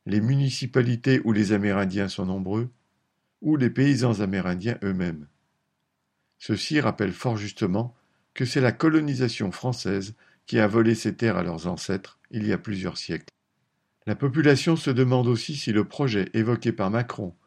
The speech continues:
d'une immense mine d'or à Saint-Laurent-du-Maroni, aux conséquences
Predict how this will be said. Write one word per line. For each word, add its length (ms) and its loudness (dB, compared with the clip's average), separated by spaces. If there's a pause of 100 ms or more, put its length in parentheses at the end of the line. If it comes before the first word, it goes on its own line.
(520)
d'une 180 0
immense 460 0
mine 240 0
d'or 340 4
à 120 -4
Saint-Laurent-du-Maroni, 1080 -2 (440)
aux 140 -4
conséquences 720 -4